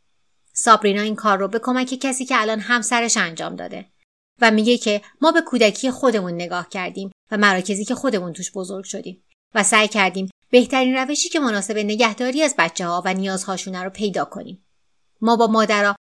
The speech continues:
و کارشناسای زیادی صحبت کردیم. ساختن مرکز نگهداری بچه‌ها چند قاره اونورتر از جایی که سابرینا زندگی می‌کنه چالش‌های زیادی داشته که سخت‌ترین اونا به نظرش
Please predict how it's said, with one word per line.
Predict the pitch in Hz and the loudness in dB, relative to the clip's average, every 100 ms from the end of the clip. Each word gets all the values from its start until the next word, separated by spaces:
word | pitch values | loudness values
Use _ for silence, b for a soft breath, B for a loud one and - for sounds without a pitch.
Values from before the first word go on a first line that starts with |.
| _ - | _ -6
و | |
کارشناسای | 294 302 285 302 294 285 302 | 0 2 2 0 0 0 -2
زیادی | 254 254 269 190 | 0 2 4 2
صحبت | 165 165 160 156 | -2 -4 -8 -10
کردیم. | - 90 - 190 _ _ _ _ _ _ _ | -8 -10 -10 -14 _ _ _ _ _ _ _
ساختن | - 190 - 226 | 0 0 2 -2
مرکز | 233 190 175 180 | 2 2 0 -4
نگهداری | 208 190 175 170 170 165 | -4 -2 -4 -4 -6 -4
بچه‌ها | 165 165 - 160 156 180 | -2 -4 -4 -8 -10 -8
چند | - - 254 269 254 | -8 -2 0 0 0
قاره | 214 185 190 | 0 2 -2
اونورتر | 175 196 202 208 254 | -2 -2 -4 -4 -4
از | 254 - | -6 0
جایی | 247 254 | 2 2
که | 262 | 0
سابرینا | - 220 208 214 | -2 -2 -2 -2
زندگی | 269 214 175 170 | -2 -4 -6 -8
می‌کنه | 175 170 175 175 190 | -12 -12 -12 -14 -10
چالش‌های | 233 220 202 202 196 | -6 -4 -4 -4 -4
زیادی | 185 190 170 175 | -2 -2 -4 -8
داشته | 151 185 - 165 _ _ _ _ _ | -10 -10 -12 -16 _ _ _ _ _
که | - | -4
سخت‌ترین | 240 233 220 - 240 277 311 | 2 2 2 -2 0 2 0
اونا | 208 196 | 0 2
به | 202 | 2
نظرش | 185 165 180 170 175 | 0 -2 -2 -2 -4